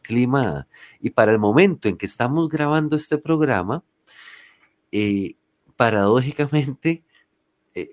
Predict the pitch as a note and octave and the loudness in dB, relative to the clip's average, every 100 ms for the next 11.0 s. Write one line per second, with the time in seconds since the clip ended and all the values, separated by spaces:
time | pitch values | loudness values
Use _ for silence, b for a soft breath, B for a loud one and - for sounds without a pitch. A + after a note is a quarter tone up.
0 | - - - G2 - A#2+ A#2+ C#3 C3+ C3+ | -18 -16 -10 -8 -4 -6 -2 -2 0 -4
1 | C3 A2 B2 C3 B2 B2+ B2+ - B2 C3 | -2 -2 -2 -4 -2 -2 -2 -4 -4 -4
2 | - B2 B2 C3+ C3 _ _ E2 C#2 E2+ | -2 -2 -2 -4 -12 _ _ -14 -12 -12
3 | F#2+ G2 F2+ G2+ F#2+ G#2 A#2+ A#2 G#2+ G#2+ | -8 -8 -8 -8 -8 -6 -4 -4 -2 -2
4 | G#2 G2+ G2+ G2+ G2 E2 G2 A2 C3 A#2 | -2 -4 -2 0 0 0 -2 -2 -2 -2
5 | A2+ A#2 B2 F2+ A2 A2 A2 E2+ - G2 | -2 -2 -6 -6 -8 -6 -6 -8 -12 -12
6 | A2+ A2+ G#2 G#2 A#2+ G2 - C#2+ - D2+ | -10 -8 -6 -2 -2 -4 -10 -10 -6 -4
7 | D#2 C#2+ E2 - G#2+ B2 C3 B2 A#2+ - | -6 -6 -12 -8 -6 -6 -6 -4 -6 -8
8 | - C3 A2 - - E2+ - A2 B2+ B2+ | -4 -2 -2 -4 -6 -6 -4 -4 -4 -6
9 | B2 A#2 D3+ D#3+ B B B B _ E2 | -6 -4 -6 -10 B B B B _ -2
10 | G#2+ A2 B2+ C3+ C3+ C3 C3+ A#2+ E2 D2 | 2 4 4 2 0 0 0 0 -2 -4